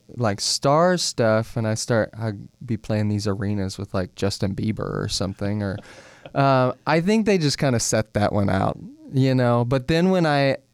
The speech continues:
like, I don't think I could be doing something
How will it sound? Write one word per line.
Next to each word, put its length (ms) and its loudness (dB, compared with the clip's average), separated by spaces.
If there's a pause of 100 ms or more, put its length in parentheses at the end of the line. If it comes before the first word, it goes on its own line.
(320)
like, 260 2
I 140 2
don't 200 2
think 300 0
I 160 0
could 200 0
be 120 4
doing 460 2
something 800 0